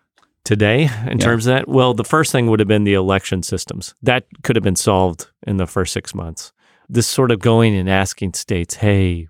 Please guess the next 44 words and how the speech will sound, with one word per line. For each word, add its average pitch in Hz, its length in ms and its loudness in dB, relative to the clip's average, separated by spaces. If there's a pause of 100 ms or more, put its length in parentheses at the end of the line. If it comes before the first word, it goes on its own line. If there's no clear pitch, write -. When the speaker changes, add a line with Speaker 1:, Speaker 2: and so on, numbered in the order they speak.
Speaker 1:
would 95 200 -8
you 95 300 -4
improve 98 380 0
your 87 100 -2
system?" - 500 -8
No. 82 460 -10
How 120 80 -2
about 113 200 0
this? 95 200 0 (280)
How 135 80 0
about, 131 280 0 (460)
"I 113 80 2
will 117 80 2
cut 139 240 0
off 131 200 0
all 127 220 2
federal 131 300 2
funding 131 360 0
for 107 140 -4
something 135 400 2
else 110 340 2
until 123 280 2
your 110 100 4
election 104 640 0
systems 107 440 0
are 98 100 4
up 95 120 0
to 98 80 -2
snuff 95 400 -2
and 104 100 0
we 95 80 2
can 95 140 -4
make 90 160 0
sure 95 160 0
that 78 100 -4
the 90 80 -4
votes 82 280 -6
count." - 360 -6
You 113 160 4
could 104 140 0
do 95 160 2
that 98 140 -2
as - 100 -10
president. - 460 -6